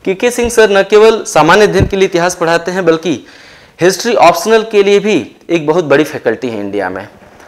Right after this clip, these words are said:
आपका अगर कोई साथी दिल्ली में रहता होगा तो बता सकता है कि केके सिंह सर किस कोचिंग संस्थान में पढ़ाते हैं। तो जानी मानी फैकल्टी हैं केके सिंह सर। आपको मैं यहाँ पे जानकारी दे दूँ कि सामान्य अध्ययन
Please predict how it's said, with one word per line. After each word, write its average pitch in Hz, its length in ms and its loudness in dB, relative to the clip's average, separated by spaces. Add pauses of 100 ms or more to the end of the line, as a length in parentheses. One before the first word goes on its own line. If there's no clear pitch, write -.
आपका 156 260 2
अगर 151 140 4
कोई 151 160 -2
साथी 143 300 0
दिल्ली 135 280 0
में 139 100 0
रहता 127 240 0
होगा 165 260 2
तो 151 140 -2
बता - 260 2
सकता 160 320 -4
है 156 100 -2
कि 151 120 -12
केके 143 320 -6
सिंह 139 200 -6
सर 170 140 0
किस 185 320 -4
कोचिंग 139 340 -4
संस्थान 123 480 -6
में 190 140 -2
पढ़ाते 170 340 -2
हैं। 87 200 -14 (520)
तो 139 60 -6
जानी 151 240 2
मानी 160 220 0
फैकल्टी 139 420 -6
हैं 190 140 -2
केके 180 220 -4
सिंह 180 180 -6
सर। 202 240 -2 (440)
आपको 160 280 2
मैं 175 100 2
यहाँ 165 100 2
पे 165 100 2
जानकारी 143 440 0
दे 185 120 2
दूँ 196 160 0 (560)
कि 160 400 -2 (160)
सामान्य 214 420 2
अध्ययन 165 540 0